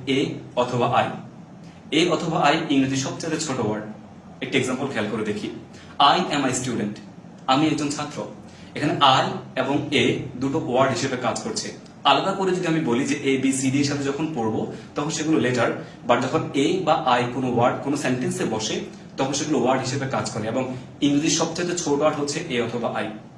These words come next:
তাহলে সবচাইতে বড় ওয়ার্ড কোনটি? ইংরেজির সবচাইতে বড় ওয়ার্ড হচ্ছে pneumono ultra microscopic silico volcanoconiosis। এটি একটি ওয়ার্ড। ভাইয়া, ভেঙে, আমি, আমি ভেঙে ভেঙে বলেছি, but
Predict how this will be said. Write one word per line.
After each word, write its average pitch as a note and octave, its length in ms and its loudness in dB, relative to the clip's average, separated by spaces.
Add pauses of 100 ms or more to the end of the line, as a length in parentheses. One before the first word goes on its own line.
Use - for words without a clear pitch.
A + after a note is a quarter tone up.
(720)
তাহলে C3 200 0
সবচাইতে E3 360 -2
বড় C#3+ 220 2
ওয়ার্ড E3 200 2
কোনটি? C3 320 0 (580)
ইংরেজির D3+ 280 4
সবচাইতে G3 420 0
বড় C3+ 240 4
ওয়ার্ড C#3 160 2
হচ্ছে - 560 -2 (100)
pneumono F3 420 4
ultra C3 500 2
microscopic - 920 -4
silico D3 300 2
volcanoconiosis। B2 1000 -2 (360)
এটি D#3 300 2
একটি C#3 360 2
ওয়ার্ড। G#2+ 260 2 (460)
ভাইয়া, A#2+ 180 4
ভেঙে, A2+ 180 0
আমি, B2+ 260 2
আমি C3 120 4
ভেঙে C3+ 240 2
ভেঙে D3+ 160 2
বলেছি, A2+ 460 0 (220)
but C#3 100 0